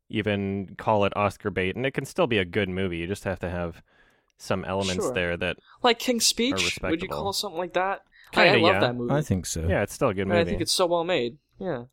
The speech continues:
Speaker 3: That film, Welcome to Marwen, uh, definitely seemed to be trying to go for that kind of thing as well.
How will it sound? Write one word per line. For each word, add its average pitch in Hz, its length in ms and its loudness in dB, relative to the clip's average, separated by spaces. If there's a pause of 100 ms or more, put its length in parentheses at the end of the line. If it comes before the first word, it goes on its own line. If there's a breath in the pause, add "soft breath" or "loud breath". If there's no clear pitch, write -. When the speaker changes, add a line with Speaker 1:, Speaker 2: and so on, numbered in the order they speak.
Speaker 3:
That 113 100 -2
film, 123 320 2
Welcome 107 420 2
to - 100 -2
Marwen, 104 640 0 (560)
uh, - 60 -8 (180)
definitely 98 380 -4
seemed 101 300 0
to 98 120 -4
be 95 220 -2
trying 95 400 0
to 92 100 -4
go 90 160 0
for 90 140 -4
that 90 160 -4
kind 92 160 0
of 90 80 -2
thing 95 180 0
as 90 160 -2
well. 90 300 -2